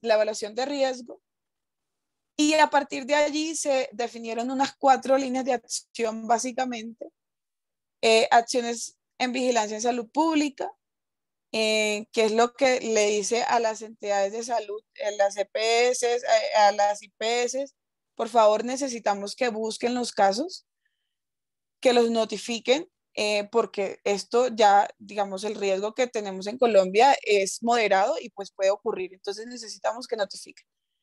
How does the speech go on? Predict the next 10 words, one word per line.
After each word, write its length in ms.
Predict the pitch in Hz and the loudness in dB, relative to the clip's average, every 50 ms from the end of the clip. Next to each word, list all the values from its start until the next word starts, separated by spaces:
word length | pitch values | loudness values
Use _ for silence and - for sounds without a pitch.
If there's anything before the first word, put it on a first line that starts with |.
| _ _ _ _ _ _ _ _ _ _ _ - | _ _ _ _ _ _ _ _ _ _ _ -4
Me, 800 | - 233 240 240 233 233 233 226 226 226 226 220 220 220 226 - _ _ _ _ _ _ _ _ _ _ _ _ _ _ _ _ _ _ _ _ _ _ - | 0 4 4 6 6 6 6 6 6 6 4 2 0 -4 -12 -16 _ _ _ _ _ _ _ _ _ _ _ _ _ _ _ _ _ _ _ _ _ _ -2
aparte, 640 | 233 233 - 247 240 _ _ _ - 233 - 262 - - | 0 2 2 2 0 _ _ _ -10 -6 -4 -2 0 2
apar-, 360 | 247 240 240 240 233 233 _ - | 2 2 2 0 -2 -2 _ -2
aparte 440 | - 233 233 233 226 233 233 - 254 | 0 0 0 0 -2 -4 -4 -4 -4
de 200 | 269 285 294 294 | -2 -2 -2 -2
la, 180 | 294 277 254 - | 0 -2 -2 -2
de 160 | 226 226 214 | -2 -6 -6
la 140 | 220 214 214 | -6 -8 -8
notificación, 1000 | 214 208 - 214 202 214 214 - 214 202 208 - - 220 220 214 226 277 359 _ _ _ _ _ _ _ - | -10 -14 -16 -14 -14 -12 -4 0 0 0 0 0 -2 0 0 0 0 -2 -4 _ _ _ _ _ _ _ -8
em, 720 | 202 202 202 202 202 202 202 202 202 202 202 196 208 - | -6 -4 -4 -4 -4 -4 -4 -6 -6 -4 -6 -6 -6 -8